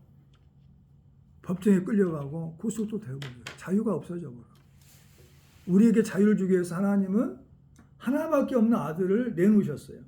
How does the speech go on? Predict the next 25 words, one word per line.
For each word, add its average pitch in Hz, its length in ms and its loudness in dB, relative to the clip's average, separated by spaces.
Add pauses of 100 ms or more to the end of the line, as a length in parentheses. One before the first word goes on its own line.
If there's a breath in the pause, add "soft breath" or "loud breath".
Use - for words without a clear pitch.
(1400)
그 277 180 0
아들 196 320 0
때문에, 160 520 -4
그 196 180 0
예수 208 260 2
그리스도 190 320 -4
때문에 160 320 -6
우리가 151 480 -8 (840)
과거, 180 540 0
현재, 175 420 -2
미래, 175 260 0
이제까지 165 380 -6
다 - 220 -18
판가름 185 360 -2
받고 165 560 -8 (560)
하나님 170 280 -8
자녀가 147 340 -10
되었어요. 120 400 -14 (880)
근데 247 220 0
또 311 500 -2 (600)
그 247 160 2
자유를 233 380 2
귀하게 226 400 -4
선물 233 320 0
받았는데 123 840 -8